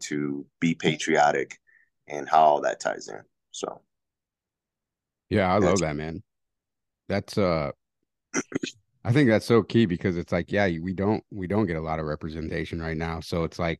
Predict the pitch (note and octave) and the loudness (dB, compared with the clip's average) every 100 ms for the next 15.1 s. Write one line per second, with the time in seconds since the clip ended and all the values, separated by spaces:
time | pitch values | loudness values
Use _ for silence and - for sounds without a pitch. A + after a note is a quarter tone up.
0 | - F2+ F2+ - _ _ _ _ _ _ | -4 -2 -2 -4 _ _ _ _ _ _
1 | _ G#2+ A2 - A2 A2 F#2 E2+ - A#2 | _ 0 0 -2 2 4 4 2 2 4
2 | G2 - D#2+ D#2 D#2+ - G#2 A2+ D2 - | 4 0 -2 -2 -6 -4 0 0 -2 -8
3 | - D#2+ F2+ F2+ - - _ _ F2 E2+ | -8 -2 -2 -2 -6 -16 _ _ -6 -4
4 | D2+ D#2 D#2 - - E2 A2 G#2 - G2+ | -2 -4 -6 -12 -12 -2 0 0 0 0
5 | G#2 F#2+ F2+ E2 D#2 D2+ G#2 G2 F2 G2 | 2 2 2 0 -2 -2 0 2 -2 -6
6 | _ _ _ _ _ _ _ - E2 - | _ _ _ _ _ _ _ -8 -8 -6
7 | - F#2+ F#2 F#2 E2+ E2 D2+ D2+ - E2 | -2 2 2 2 0 -2 -2 -4 -6 -4
8 | D#2+ D#2 D2+ D#2 D2 - _ D#2+ E2+ D#2+ | -4 -2 -2 -4 -8 -16 _ -4 -2 -2
9 | E2 D#2+ D#2 - - D#2 D2+ D2 D2 E2 | -2 -4 -6 -12 -10 -6 -6 -6 -8 -12
10 | _ _ _ _ _ _ _ - F2+ E2+ | _ _ _ _ _ _ _ -2 0 4
11 | F#2+ F2+ F2+ E2+ D#2+ F2+ F2 D#2 D2+ F#2+ | 4 4 4 2 0 0 0 -2 -2 0
12 | G2+ E2+ D#2+ F2 D#2+ - _ F2 E2+ D#2+ | 2 0 -2 -4 -4 -6 _ 0 2 0
13 | D#2 _ _ _ _ _ _ _ _ _ | -2 _ _ _ _ _ _ _ _ _
14 | _ F#2 E2+ F#2+ G2+ E2+ E2 E2 D#2+ D2+ | _ -6 0 2 4 2 0 -2 -4 -4